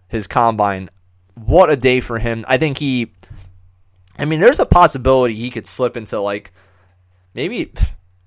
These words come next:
who knows, a, not like a top five, possibly? Who knows? Uh, I think he'll be more of a top ten range, but,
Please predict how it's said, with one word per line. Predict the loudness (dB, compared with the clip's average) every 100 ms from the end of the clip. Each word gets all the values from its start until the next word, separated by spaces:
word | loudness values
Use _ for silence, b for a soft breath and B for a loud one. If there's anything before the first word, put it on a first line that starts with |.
| -10
who | -6
knows, | 0 0 0
a, | -4 -10 _ _ _ _
not | -8 -6 -4
like | -6
a | -4
top | 0 0 0
five, | 0 0 0 2
possibly? | 2 2 -2 -10 -10 -8
Who | -8
knows? | -4 -4 -2 -4 -6
Uh, | 0 0 0
I | 0
think | 0 0
he'll | 0
be | 0 0
more | -2
of | -2
a |
top | -2 -2 -2
ten | -4 -6 -8 -14 b b b -14
range, | -2 0 0 -4 2
but, | 6 6 4